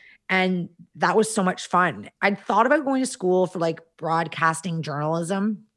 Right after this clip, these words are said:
but realized it's a bit of a difficult industry to get into. And I also,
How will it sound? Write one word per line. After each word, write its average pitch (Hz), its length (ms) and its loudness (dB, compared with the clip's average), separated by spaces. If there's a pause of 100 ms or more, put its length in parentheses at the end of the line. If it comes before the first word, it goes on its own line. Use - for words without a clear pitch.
(100)
but 196 260 0
realized 165 680 0
it's - 320 -12
a 180 80 -2
bit 156 720 0
of 233 100 -2
a 277 60 0
difficult 185 720 -4
industry 151 720 -6 (160)
to 160 100 -6
get 143 200 -2
into. 190 600 -2 (140)
And 160 140 -2
I 160 80 2
also, 160 680 -2